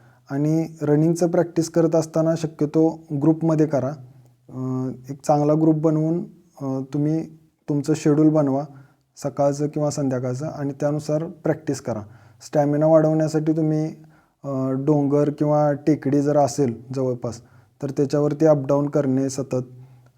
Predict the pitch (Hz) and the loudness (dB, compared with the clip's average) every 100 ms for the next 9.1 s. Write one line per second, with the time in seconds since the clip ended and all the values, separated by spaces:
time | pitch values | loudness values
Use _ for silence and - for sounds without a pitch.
0 | - 135 143 151 147 - _ _ _ - | -8 -4 -2 -2 -4 -10 _ _ _ -10
1 | 135 135 135 131 156 160 165 160 165 165 | -6 -4 -4 2 4 6 6 6 4 2
2 | 165 156 147 110 110 - - 139 131 131 | 0 0 2 0 -4 -14 -16 -10 -6 -4
3 | 127 127 139 143 143 151 143 147 147 143 | -6 -4 -2 -2 0 0 2 2 0 -2
4 | 147 143 147 135 143 143 147 139 135 139 | -2 -2 -2 2 2 4 2 0 -2 -4
5 | 131 135 139 131 123 120 - - - - | -2 -2 0 -2 -2 -6 -12 -20 -20 -20
6 | - - 135 - 151 165 160 - 170 170 | -8 -2 -2 0 2 2 2 2 0 0
7 | - - 147 160 160 160 160 160 165 147 | -6 -2 2 4 6 4 6 6 6 6
8 | 117 101 - - - _ - 127 143 156 | 2 -4 -12 -20 -20 _ -8 -4 -2 0
9 | 160 | -2